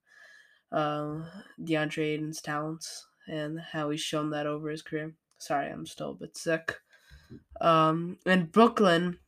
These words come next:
and Brooklyn gets to try their chances with Kyrie and D-Book. That's a good duo, I'd say.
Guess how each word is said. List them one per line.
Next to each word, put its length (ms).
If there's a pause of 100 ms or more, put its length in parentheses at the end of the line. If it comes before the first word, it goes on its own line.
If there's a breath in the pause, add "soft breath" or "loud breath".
(640)
and 160
Brooklyn 720
gets 240
to 100
try 320
their 180
chances 460
with 180
Kyrie 440
and 180
D-Book. 540
That's 240
a 160 (220)
good 340
duo, 320
I'd 200
say. 300